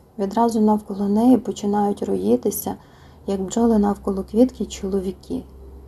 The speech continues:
Цей феномен вона і називала виразом «сперму чують».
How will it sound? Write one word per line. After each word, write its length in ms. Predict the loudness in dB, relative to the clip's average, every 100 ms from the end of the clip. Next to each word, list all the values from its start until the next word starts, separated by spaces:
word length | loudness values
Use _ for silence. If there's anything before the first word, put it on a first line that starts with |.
| -12
Цей 240 | 0 2 2
феномен 520 | 0 2 4 6 6
вона 320 | 4 2 2
і 80 | 4
називала 640 | 6 6 4 0 0 -2 -2
виразом 460 | 2 2 2 -2
«сперму 480 | -4 -4 -4 -2 -4 -6
чують». 520 | -8 -6 -6 -10